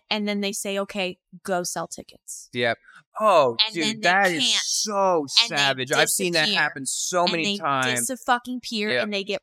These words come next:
Speaker 1: replaced. Or they're still there and they get benched and they get replaced by somebody who's identical.
Speaker 2: And, and the whole time, too, the really <laughs> fucked up thing is, like, they're, the industry and their team is telling them they're not selling tickets 'cause they aren't good. It's not because the,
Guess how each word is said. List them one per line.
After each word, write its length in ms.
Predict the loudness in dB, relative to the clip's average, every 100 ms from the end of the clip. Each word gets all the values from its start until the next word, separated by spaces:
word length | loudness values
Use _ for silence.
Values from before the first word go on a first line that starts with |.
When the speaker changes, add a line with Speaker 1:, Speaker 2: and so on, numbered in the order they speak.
| -10
Speaker 1:
replaced. 600 | -18 -8 -6 -6 -8 -6
Or 380 | 0 4 4 2 -4 -2
they're 140 | 2
still 360 | 2 0 -2 -2
there 440 | 2 4 4 2 -2 -12 -2
and 160 | 0 0
they 100 | -2
get 180 | -4 -4
benched 420 | 0 0 0 -4 -6
and 120 | -8
they 120 | -6 -6
get 140 | -8
replaced 440 | -10 -6 -4 -4 -2
by 120 | -4
somebody 400 | -4 -4 -4 -4
who's 200 | -8 -6
identical. 680 | -6 -6 _ -8 -8 -8 _ _
Speaker 2:
And, 100 | -10 -6
and 160 | -2 -2
the 60 |
whole 260 | 0 0 0
time, 460 | -2 -2 0 0 -2
too, 380 | -2 0 0
the 100 | -2
really 260 | -2 0 0
<laughs> 160 | -2 -2
fucked 240 | -2 0
up 100 | -4
thing 220 | -2 -2 -2
is, 140 | -2
like, 180 | -2 -2
they're, 200 | -2 -2 -4
the 140 | -10 -6
industry 460 | -4 -4 -2 0
and 80 | 0
their 100 | -2
team 320 | -4 -4 -4
is 100 | -2
telling 300 | -4 -2 -2
them 180 | -2 -2
they're 140 | -2 0
not 180 | 0
selling 300 | 0 -2 -2
tickets 560 | -4 -8 -4 -4 -4 -10 _ _ _
'cause 140 | -6
they 120 | 0 2
aren't 300 | 2 -2 -2
good. 300 | 0 -2 -6 _ _
It's 160 | -6 2
not 180 | 4 4
because 400 | 0 2 2 0 -8 -12 -4
the, 120 | -2